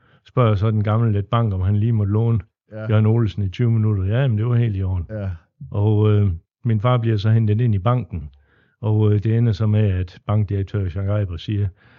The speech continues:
Speaker 1: "Jamen, øh, så må de jo gå ind og, og tale med deres, øh,
Speaker 2: Mm,
Speaker 1: chef,
Speaker 2: mm.
Speaker 1: og så må de jo så, øh, give besked om, hvornår de kan starte herinde. Så finder vi et, øh,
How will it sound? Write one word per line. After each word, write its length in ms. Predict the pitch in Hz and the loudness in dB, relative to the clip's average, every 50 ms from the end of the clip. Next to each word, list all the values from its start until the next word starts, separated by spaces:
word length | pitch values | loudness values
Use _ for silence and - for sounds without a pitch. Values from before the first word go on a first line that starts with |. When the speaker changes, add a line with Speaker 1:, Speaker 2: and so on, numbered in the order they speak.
| _ _ _ _ | _ _ _ _
Speaker 1:
"Jamen, 360 | 120 107 101 98 101 104 98 98 | -2 0 2 2 2 2 2 2
øh, 160 | 101 98 90 | 0 0 -2
så 140 | - - 117 | -2 -2 0
må 140 | 117 117 | 0 0
de 80 | 110 107 | 2 0
jo 120 | 110 107 104 | 0 0 0
gå 80 | 110 110 | 0 0
ind 180 | 113 120 - | 0 0 -2
og, 220 | 98 92 90 85 80 - _ _ _ _ _ _ _ _ _ _ _ _ _ _ - | -6 -6 -6 -6 -8 -10 _ _ _ _ _ _ _ _ _ _ _ _ _ _ -16
og 400 | 71 92 95 95 92 90 87 87 | -10 -6 -6 -4 -4 -4 -6 -4
tale 240 | - 117 113 113 117 | -2 0 0 2 2
med 120 | 104 98 | 0 0
deres, 340 | 92 98 92 92 85 - - | -2 -4 -6 -6 -6 -6 -8
øh, 80 | 87 85 | -8 -8
Speaker 2:
Mm, 60 | 85 | -6
Speaker 1:
chef, 460 | 85 - 117 123 113 95 92 85 - - - 101 | -6 -4 -2 -2 -2 -2 -4 -8 -12 -16 -14 -12
Speaker 2:
mm. 200 | 101 98 95 92 90 87 87 | -10 -10 -10 -10 -12 -12 -10
Speaker 1:
og 100 | - 101 | -10 -6
så 100 | - 113 | -2 0
må 120 | 110 107 104 | 0 0 0
de 120 | 98 101 | 0 0
jo 140 | 98 98 92 | -2 -2 -4
så, 300 | - - 110 104 98 101 107 - | -4 -4 -2 0 0 -2 -2 -4
øh, 140 | 113 107 101 | -6 -8 -6
give 140 | - 107 95 | -4 -4 -6
besked 340 | 98 92 - 123 113 104 101 | -6 -4 -4 -2 -2 0 0
om, 100 | 98 98 | -2 -2
hvornår 260 | 95 98 101 104 95 | -2 -2 -2 -2 -4
de 140 | 90 92 90 | -4 -6 -8
kan 100 | 90 85 | -8 -8
starte 320 | - 104 104 101 101 - - | -6 -4 -4 -4 -4 -4 -4
herinde. 260 | 98 98 104 107 - - _ _ _ _ _ _ _ _ _ | -2 -2 -2 -2 -4 -6 _ _ _ _ _ _ _ _ _
Så 340 | - - 101 101 98 92 | -4 -2 0 0 0 -2
finder 320 | 87 - 117 110 98 87 85 | -4 -4 -2 -2 -2 -2 -4
vi 280 | 87 98 98 95 95 | -4 -6 -6 -4 -6
et, 120 | 90 82 85 | -6 -8 -8
øh, 240 | 90 85 85 82 | -8 -8 -8 -10